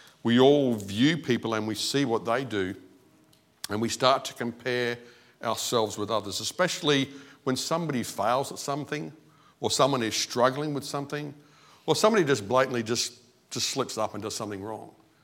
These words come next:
Sometimes we look at that person and we make a judgment upon them, and inside we're comparing ourselves with them, and we think, "Well,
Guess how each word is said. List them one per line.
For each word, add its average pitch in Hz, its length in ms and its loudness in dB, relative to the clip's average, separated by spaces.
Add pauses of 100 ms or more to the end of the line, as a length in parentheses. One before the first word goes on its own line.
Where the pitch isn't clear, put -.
(360)
Sometimes 156 560 4
we 127 160 2
look 147 180 2
at 143 100 -2
that 135 180 -4
person 127 420 0
and 113 240 -6 (320)
we 110 100 2
make 131 300 0
a 127 60 -2
judgment 120 560 2
upon 113 300 -6
them, 113 180 -6
and 107 220 -8 (720)
inside 175 640 4
we're 123 120 -2
comparing 131 540 -2
ourselves 139 520 -2
with 107 160 -4
them, 135 220 -4
and 123 100 -8
we 113 100 -4
think, 123 280 -6
"Well, 120 300 -2